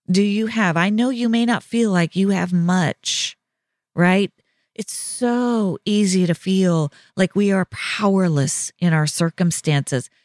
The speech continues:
but I want you to consider the question, "What power do I have and how could I use it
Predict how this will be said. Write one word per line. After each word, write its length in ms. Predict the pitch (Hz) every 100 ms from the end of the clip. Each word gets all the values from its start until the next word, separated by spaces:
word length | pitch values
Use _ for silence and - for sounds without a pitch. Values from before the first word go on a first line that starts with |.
| _ _
but 120 | 202
I 80 | 202
want 440 | 196 214 233 294
you 80 | 320
to 100 | 311
consider 540 | - 269 226 220 220 220
the 100 | 226
question, 960 | - - 220 - - - 139 135 143 - _ _ _ _ _
"What 180 | 240 -
power 800 | - - 254 240 190 143 127 151 _ _ _ 170
do 220 | 175 175
I 60 | 170
have 580 | 180 185 175 147 139 _ _ _ -
and 160 | 185
how 320 | 185 - 233
could 200 | 240 285
I 80 | 262
use 440 | 247 170 156 143 156
it 180 | 156